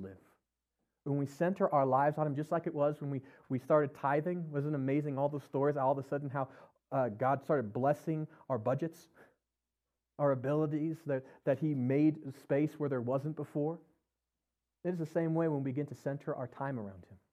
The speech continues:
We stop living under this time poverty, and we start living the true, full lives that God has called His children to live. There's blessing to it. So that's what this series is about. And today we're gonna talk about really how do we do that? What is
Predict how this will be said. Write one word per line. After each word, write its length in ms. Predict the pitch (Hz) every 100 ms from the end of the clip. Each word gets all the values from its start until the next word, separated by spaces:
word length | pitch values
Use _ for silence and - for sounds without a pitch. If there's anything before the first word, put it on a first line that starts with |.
| _ _ _ _ _ _
We 80 | 143
stop 320 | - 170 156
living 360 | 139 151 139
under 140 | 131 127
this 160 | 120 -
time 300 | - 135 127
poverty, 480 | - 131 113 101 92 - _ _ _ _ _
and 80 | -
we 60 | 127
start 260 | 123 143
living 540 | 113 120 147 135 135 123
the 100 | 120
true, 460 | - - 156 139 123 - -
full 260 | 135 127
lives 440 | 113 120 123 120 110
that 120 | 113
God 180 | 120 113
has 100 | 110 -
called 260 | 127 123 -
His 100 | 113 -
children 360 | 123 113 110 101 _ _
to 60 |
live. 220 | 107 104 101 _ _ _ _ _ _ _ _ _
There's 100 | 113
blessing 320 | 113 110 - 113 -
to 120 | 117
it. 80 | 107 -
So 60 |
that's 160 | 160 196
what 100 | 214
this 100 | 175 -
series 220 | 170 165
is 80 | 156
about. 260 | - - - _ _ _ _ _ _ _ _ _ _ -
And 60 |
today 280 | 160 151 175
we're 60 | 214
gonna 100 | 170
talk 260 | 165 170
about 240 | 165 160 156
really 180 | 160
how 140 | 147 156
do 60 |
we 100 | 160
do 200 | 156 160
that? 160 | 131 107
What 100 |
is 80 | 127